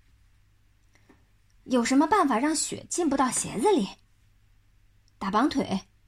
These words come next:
马小跳说，“你看电视里那些爬雪山、过草地的人都打了绑腿。”“你这话等于没说。”唐飞的鞋里啊，已钻进了好多雪。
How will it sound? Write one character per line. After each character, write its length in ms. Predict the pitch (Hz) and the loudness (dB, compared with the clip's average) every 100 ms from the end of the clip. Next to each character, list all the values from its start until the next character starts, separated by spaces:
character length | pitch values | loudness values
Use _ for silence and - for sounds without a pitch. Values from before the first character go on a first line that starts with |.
| _ _ _ | _ _ _
马 160 | 190 190 | -10 -8
小 140 | 175 | -8
跳 180 | - 180 | -8 -8
说 240 | - 202 - _ _ - - | -6 -6 -8 _ _ -16 -6
，“你 100 | 247 | -2
看 180 | 302 | 0
电 180 | 302 294 | 2 2
视 140 | 285 277 | 0 -2
里 220 | 196 - _ _ | -2 -6 _ _
那 80 | 254 | -6
些 240 | 247 254 254 | -2 0 0
爬 180 | 226 | -4
雪 160 | 247 202 | -2 -2
山、 300 | 202 247 254 | 0 -2 -2
过 140 | 262 | -4
草 180 | 240 214 | -4 -6
地 160 | - 214 | -4 -2
的 100 | 190 | -2
人 260 | 175 202 - _ - | -2 -4 -8 _ -12
都 140 | - 480 | -4 0
打 160 | - - | 0 -2
了 120 | 170 | -2
绑 200 | 170 196 | -2 -2
腿。 240 | - - _ _ _ _ _ _ _ _ _ _ _ - _ | -4 -10 _ _ _ _ _ _ _ _ _ _ _ -20 _
”“你 120 | 370 | -2
这 140 | 277 381 | 0 0
话 180 | 466 415 | -2 -2
等 220 | 185 175 | -2 0
于 40 | |
没 160 | 226 285 | 0 0
说。” 220 | - 440 480 - - _ _ _ _ _ _ _ _ _ _ _ _ | 2 6 6 4 -2 _ _ _ _ _ _ _ _ _ _ _ _
唐 240 | 240 269 | -4 -2
飞 160 | 320 330 | 0 0
的 120 | 285 | 0
鞋 320 | - 220 196 | 0 0 0
里 180 | 220 185 | 2 0
啊， 180 | 165 175 | 0 -2
已 120 | 180 | -4
钻 260 | 190 262 262 | 0 0 2
进 160 | 254 | 0
了 80 | 196 | -2
好 320 | - 175 165 | -2 -2 -2
多 160 | 214 277 | 0 -2
雪。 320 | 277 170 | -2 -8